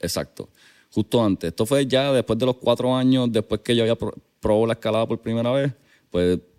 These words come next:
como el pana se fue pa' México, nunca, nunca más pude escalar, no conocía a nadie, o sea que, pero él me regaló unas zapatillas, esas zapatillas las dejé guardadas. Y como a los cuatro años entró a casa estos panas,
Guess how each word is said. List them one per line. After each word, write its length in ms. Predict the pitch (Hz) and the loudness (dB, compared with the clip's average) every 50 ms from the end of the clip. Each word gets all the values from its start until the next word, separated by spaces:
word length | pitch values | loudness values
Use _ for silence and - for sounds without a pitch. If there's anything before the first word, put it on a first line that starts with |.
| _ _ _ _ _ _ _ _ _ - | _ _ _ _ _ _ _ _ _ -6
como 160 | - 90 87 | -2 -2 -2
el 60 | 82 | -2
pana 240 | - - 92 98 101 | 0 0 0 0 0
se 100 | - - | 0 -2
fue 120 | - 107 | -4 -4
pa' 100 | - 113 | -2 -2
México, 320 | 113 123 135 135 123 110 104 | 0 0 0 0 0 0 0
nunca, 320 | 95 92 90 - 101 101 - | 0 0 0 0 -2 -2 -2
nunca 320 | - 87 98 98 98 107 107 | -2 0 0 2 2 0 -2
más 100 | 107 104 | -2 -2
pude 200 | - 107 113 113 | -2 0 0 0
escalar, 420 | 110 - - 104 101 - - - | 0 -2 -4 -6 -4 -4 -2 -2
no 140 | 131 120 104 | 0 0 0
conocía 320 | 98 107 107 107 - - 98 | 0 0 0 0 0 -2 -2
a 40 | |
nadie, 280 | - - - 135 127 120 | -2 -2 -4 -2 -2 -2
o 40 | 107 | -2
sea 140 | - 110 92 | -2 -2 -2
que, 160 | 95 95 90 | -2 -2 -2
pero 140 | - 95 95 | 0 0 0
él 60 | 98 | 2
me 80 | 107 110 | 2 2
regaló 220 | 117 117 117 120 | 0 0 0 0
unas 120 | 123 120 - | -2 -2 -2
zapatillas, 440 | 127 120 123 123 - 160 160 139 | -2 -4 -4 -2 -2 -2 -2 -2
esas 80 | 120 113 | -2 -2
zapatillas 340 | - 110 110 113 131 127 120 | -4 -4 -4 -4 -4 -4 -4
las 100 | 113 104 | -4 -4
dejé 160 | 92 87 101 | -4 -4 -2
guardadas. 400 | 92 90 101 92 82 73 73 - - _ - - - - - - _ _ _ - | 0 0 0 0 -2 -4 -10 -14 -18 _ -20 -20 -20 -20 -20 -20 _ _ _ -6
Y 120 | - 90 | -2 0
como 160 | - - 95 | 2 4 4
a 20 | 92 | 4
los 120 | 92 87 | 2 2
cuatro 340 | - 101 107 110 113 127 139 | 2 2 2 2 2 0 -2
años 200 | 160 175 156 135 117 | 0 0 2 2 2
entró 160 | 110 110 113 | 2 0 0
a 20 | 110 | -2
casa 180 | 113 - 135 | -2 -4 -4
estos 180 | 120 - 117 113 | -4 -4 -6 -6
panas, 400 | - 131 151 156 139 - 131 | -6 -6 -6 -6 -6 -6 -8